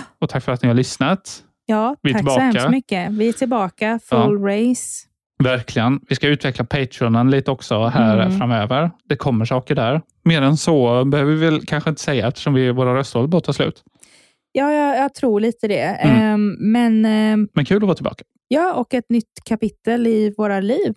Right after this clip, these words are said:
Speaker 1: Det är det
Speaker 2: Det är
Speaker 1: verkligen,
Speaker 2: en ny
Speaker 1: ja.
Speaker 2: start på alla fronter och, eh, det kanske leder till också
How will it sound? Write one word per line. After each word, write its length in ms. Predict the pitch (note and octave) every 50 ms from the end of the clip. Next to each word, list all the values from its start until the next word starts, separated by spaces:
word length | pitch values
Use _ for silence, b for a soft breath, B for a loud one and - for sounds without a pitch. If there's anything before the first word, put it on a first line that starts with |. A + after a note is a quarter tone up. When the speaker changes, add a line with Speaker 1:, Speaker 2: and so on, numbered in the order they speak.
| _ -
Speaker 1:
Det 240 | C#3+ - E3+ F3+
är 40 | G#3
det 60 | F#3
Speaker 2:
Det 60 | D3 C3+
är 80 | C#3+
Speaker 1:
verkligen, 640 | D#3+ D3+ C#3+ - - - - - - B3+ - C4+ C4+
Speaker 2:
en 60 | C#4
ny 60 | B3+
Speaker 1:
ja. 80 | C4+ B3
Speaker 2:
start 580 | - E3 - A#3+ A#3 A3+ G#3+ - _ - - - - - _ _ _ _
på 60 | - A#3
alla 300 | A#3 A3+ G#3+ G#3+ B3 B3+
fronter 560 | - F4 E4+ D4 A#3 - G3 F#3 F#3+ F#3+ F#3
och, 420 | - G#3+ G#3 G3 - _ _ -
eh, 220 | A3+ G#3 G#3 G#3 G#3 - _ _ _ _ _ _ _ _ _ _ _ _ _
det 120 | - A3 A3
kanske 340 | - - C4 B3+ A#3 - A#3
leder 260 | A#3 A#3 A3 G#3 G#3
till 220 | - A#3+ C4 D4
också 580 | D#4 C#4 - - - - A3+ A3 G#3+ G#3+ G#3+